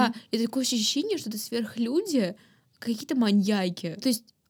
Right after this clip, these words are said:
мы все прекрасно понимаем, что все люди всё-таки, ну, как бы люди со своими эмоциями, страданиями, проблемами, тараканами в голове. И так или иначе, каждый из нас по той или иной причине страдает,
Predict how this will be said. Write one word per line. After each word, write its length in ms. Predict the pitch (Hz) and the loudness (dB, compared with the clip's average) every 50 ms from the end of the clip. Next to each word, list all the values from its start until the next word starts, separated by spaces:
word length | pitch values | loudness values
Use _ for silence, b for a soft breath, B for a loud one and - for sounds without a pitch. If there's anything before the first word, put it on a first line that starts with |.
| _ _ _ _ | _ _ _ _
мы 200 | - 220 240 254 | -2 0 0 2
все 180 | 226 - - 294 | 2 2 2 2
прекрасно 460 | 254 - 269 - 262 254 254 254 254 214 | 2 0 -2 0 0 0 0 0 0 0
понимаем, 520 | 214 214 208 214 208 233 294 392 440 370 | 0 2 2 4 4 2 2 0 -2 -2
что 560 | - - - - 247 254 247 247 226 214 - - | -4 -4 -2 0 2 2 2 2 0 -2 -6 -8
все 380 | - - - - - 240 220 214 | -6 -4 -2 0 2 4 4 4
люди 420 | 214 240 302 427 466 339 254 226 | 4 4 2 0 0 0 0 -2
всё-таки, 460 | 202 - - 285 285 - - - 214 | -2 -2 -2 -4 -4 -4 -8 -6 -4
ну, 120 | 208 233 247 | -4 -2 -2
как 200 | 254 240 226 208 | 0 0 2 2
бы 100 | 214 196 | 2 2
люди 380 | 214 285 403 453 359 302 277 | 2 2 0 2 2 2 2
со 40 | 254 | 2
своими 420 | 233 - 240 240 226 220 214 214 214 | 0 -2 0 0 2 4 4 4 4
эмоциями, 560 | 208 214 277 359 415 415 - - 226 202 202 | 2 2 0 -2 -4 -4 -4 -4 -4 -4 -4
страданиями, 760 | 202 - _ - 196 190 220 262 320 349 330 285 240 214 202 196 | -4 -6 _ -6 -6 -4 -2 -2 -2 -2 -2 -2 -2 -2 -2 -2
проблемами, 640 | 196 208 196 190 214 247 302 311 285 247 214 202 196 | -2 -4 -4 -2 -2 -2 -2 0 0 0 0 0 -2
тараканами 540 | 196 - 190 190 185 233 254 247 233 226 220 | -2 -4 -4 -4 -2 -2 -2 0 0 0 -2
в 80 | 196 | -2
голове. 420 | 190 196 196 196 196 185 165 - - | -4 -4 -4 -2 -2 -4 -6 -8 -6
И 100 | - - | -8 -4
так 200 | 220 254 254 262 | -4 -2 0 0
или 140 | 254 233 220 | 0 2 4
иначе, 560 | 208 214 240 330 453 494 - - - 254 214 214 | 4 2 2 0 -2 0 0 0 0 0 0 2
каждый 400 | - 233 233 226 208 190 202 196 196 | 2 2 2 2 2 0 0 0 -2
из 120 | 185 - | 0 -2
нас 460 | 208 220 254 320 403 466 453 - - - | -2 -2 0 0 -2 0 0 -2 -2 0
по 100 | 233 226 | -2 0
той 200 | 233 262 262 254 | 4 4 4 6
или 100 | 247 240 | 6 4
иной 200 | 233 247 240 226 | 4 4 2 2
причине 380 | 226 220 220 - 247 240 233 | 0 -2 -2 2 2 2 2
страдает, 800 | 214 - - 202 196 202 208 254 370 466 415 285 208 180 - | 2 0 -2 -2 -2 0 2 2 2 2 2 2 2 0 -2